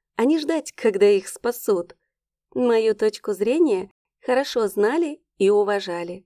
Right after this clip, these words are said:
Я разрешил охранникам находиться в лагере во время практики, но с условием, что они только смотрят и не вмешиваются.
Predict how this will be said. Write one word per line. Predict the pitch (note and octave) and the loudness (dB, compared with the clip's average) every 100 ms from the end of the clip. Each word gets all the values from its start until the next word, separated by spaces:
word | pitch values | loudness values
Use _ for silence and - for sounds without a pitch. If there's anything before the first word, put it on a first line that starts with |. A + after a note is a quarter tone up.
| _ _ _ _ - | _ _ _ _ -6
Я | G3+ G#3+ G#3+ | 0 2 2
разрешил | G#3+ G#3+ C#4 - F#3 - | 0 -4 -6 -4 -4 -4
охранникам | G3 - G#3+ G#3 G#3+ G3+ G3 G#3+ | -6 -4 0 0 -2 0 0 0
находиться | G#3 A3 G3+ G#3 - | 0 -2 -4 -4 -4
в | F#3+ | -2
лагере | G#3+ D#4+ C#4+ F3+ F3 _ _ - | -2 -2 -2 -2 -4 _ _ -6
во | A#3 | -4
время | B3 C4 C#4+ | -2 -2 -4
практики, | B3+ F3+ F3 - F3+ - F3 _ _ _ _ | -4 -4 -6 -8 -10 -8 -12 _ _ _ _
но | - B3+ | -4 -2
с | A3+ | -2
условием, | G#3+ - G#3 D#4 D#4+ F#3 F3+ - _ _ | -4 0 2 2 2 -2 -4 -14 _ _
что | - - | -8 0
они | G#3+ G#3+ D4 F#4 _ - | 2 2 2 0 _ 2
только | B3+ B3+ A3 | 2 2 -2
смотрят | G3+ G#3 A3 F4 - F#3+ _ _ | -2 -2 0 0 -2 -4 _ _
и | A#3 | -2
не | A#3+ A#3 | 0 0
вмешиваются. | G#3 F#3+ F3+ - F#3 F#3 - F3 | 2 0 0 -4 -6 -6 -8 -12